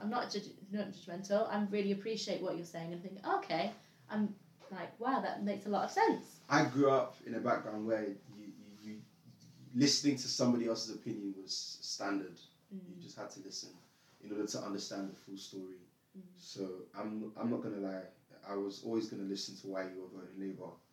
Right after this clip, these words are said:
Speaker 2: because maybe I would have been able to see, seen some similarities in maybe my family, my mum and dad. My mu-, my mum votes Labour, but my dad votes Conservative, and my dad votes Conservative because he knows my dad is very like, like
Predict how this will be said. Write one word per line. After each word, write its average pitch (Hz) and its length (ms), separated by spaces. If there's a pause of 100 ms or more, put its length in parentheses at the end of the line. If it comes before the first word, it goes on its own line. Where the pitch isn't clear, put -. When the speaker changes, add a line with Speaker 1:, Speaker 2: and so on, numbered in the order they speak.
(520)
Speaker 2:
because 107 580
maybe 117 300
I 104 100
would 113 160
have 107 240
been 107 140
able 107 180
to - 140
see, - 220
seen 120 320
some 98 180
similarities 104 920 (760)
in 107 420 (260)
maybe 120 300
my 120 180
family, 131 380
my 110 120
mum 123 160
and 113 160
dad. 123 180
My 107 80
mu-, 117 200 (240)
my 120 120
mum 123 460 (200)
votes 110 300
Labour, 107 240
but 98 100
my 98 140
dad 123 240
votes 107 220
Conservative, 95 560 (340)
and 98 100
my 101 60
dad 120 200
votes 117 180
Conservative 107 440 (100)
because 98 200 (540)
he 151 200
knows 123 240
my 120 100
dad 131 140
is 113 160
very 110 380
like, 110 180 (220)
like 90 180